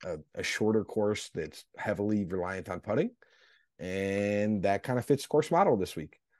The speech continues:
Uh, my second winners pick, I have it listed as dots, so Jack doesn't know who it is. Um, it's gonna be Jordan Spieth if he plays.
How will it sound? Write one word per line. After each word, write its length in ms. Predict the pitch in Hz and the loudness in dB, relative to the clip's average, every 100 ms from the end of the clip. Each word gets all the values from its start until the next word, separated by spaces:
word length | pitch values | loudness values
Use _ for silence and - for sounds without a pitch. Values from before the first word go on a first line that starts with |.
| _ _ _ _ - | _ _ _ _ -2
Uh, 160 | 113 113 | 4 6
my 120 | 127 | 6
second 360 | 127 190 185 185 | 6 4 6 6
winners 240 | 156 151 | 6 6
pick, 180 | - 151 | 6 6
I 60 | 131 | 6
have 160 | 196 | 6
it 80 | 214 | 4
listed 340 | 117 120 117 | 2 2 0
as 100 | 98 | -4
dots, 400 | - 98 92 - | 0 2 2 -2
so 140 | - 92 | -2 -2
Jack 320 | 90 110 107 | 2 0 2
doesn't 240 | 104 101 | 0 -2
know 140 | 95 95 | 0 2
who 140 | 101 | 4
it 80 | 92 | 4
is. 360 | 92 90 82 - _ _ _ - | 4 4 0 -12 _ _ _ -4
Um, 280 | 101 95 - - | 0 0 -4 0
it's 180 | 139 - | 0 4
gonna 240 | 165 214 | 6 8
be 140 | 240 180 | 10 8
Jordan 360 | 135 139 131 | 8 8 8
Spieth 320 | 127 - 120 | 4 2 2
if 80 | 107 | 2
he 100 | 104 | -2
plays. 520 | 95 78 67 - - | -2 -4 -6 -10 -16